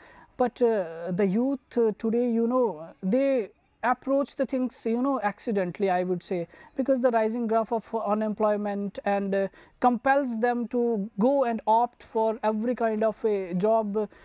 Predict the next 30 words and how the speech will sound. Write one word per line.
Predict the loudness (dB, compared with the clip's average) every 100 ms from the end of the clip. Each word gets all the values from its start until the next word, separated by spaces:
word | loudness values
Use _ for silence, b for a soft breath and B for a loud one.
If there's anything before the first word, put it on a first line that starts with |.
| B B -2
uh, | 0 0
to | 2 2
recruit | 2 0 0 0 -2
for | 0 2 2 0
every | -2 -2 -2
kind | 0 0
of | -2 0
a | 0
job | 2 0 -2 -8 -12 -2
which | 0 0 0
may, | 2 2 0 -4
you | -4 0
know, | 0 0
they | 0 0 0 -4 -8
put | -4 -2
or | 0
get | -2 -2 -4
into. | -4 -4 -4 -8 B B B
So | -2 0
don't | 2 0 0
you | -4
think | -2 0
that, | 0 0 0
uh, | -2 -2 B B
the | -6
present | -2 -2 0 -4
youth | -4 -4
is | -4
confused | -2 -4 0 0 0 -2 -4
about, | -2 0 -2